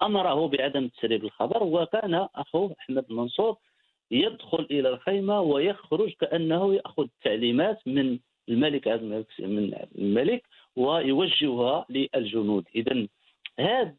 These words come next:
المسألة التي وقعت، يعني، ساهمت في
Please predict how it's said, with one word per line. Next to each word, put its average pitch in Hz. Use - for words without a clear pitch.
المسألة 143
التي 113
وقعت، 139
يعني، 120
ساهمت 175
في 165